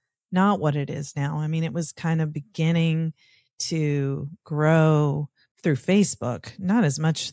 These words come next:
through, I mean, the whole influencer idea was not around. So can you say a little bit about, like, like,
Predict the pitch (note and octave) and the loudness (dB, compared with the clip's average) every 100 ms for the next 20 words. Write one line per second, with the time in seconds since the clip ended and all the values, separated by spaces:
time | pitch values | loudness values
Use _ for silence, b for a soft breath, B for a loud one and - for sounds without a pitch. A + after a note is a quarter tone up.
0 | - C#3+ C3+ D3+ D#3 D3+ C#3+ C3 F#3+ F3 | -4 -2 -2 -2 0 0 0 0 2 2
1 | D#3+ E3 F#3 C3+ C3 C3+ C#3 - C#3 C3+ | 2 -2 0 -2 -2 -4 -6 -4 -4 -4
2 | C3 - D3 - D3+ C3+ C#3 C#3+ C3+ - | -6 -6 -8 -6 -4 -4 -2 -2 -2 -4
3 | - _ _ _ - D3 C#3 C#3 C3+ - | -12 _ _ _ -6 -4 0 0 -2 -6
4 | E3 - _ _ _ - - E3+ D3+ D3+ | -10 -12 _ _ _ -10 0 2 4 0
5 | - A#3+ F#4 - G4+ G4+ F4 D4+ C#4+ A#3 | -2 -4 -2 -2 -2 0 -2 -2 -2 0
6 | G#3 G3 G3+ F#3 E3+ D#3+ - - _ _ | 2 2 0 0 0 0 -6 -20 _ _
7 | _ _ - D#3 C#3+ | _ _ -4 -4 -4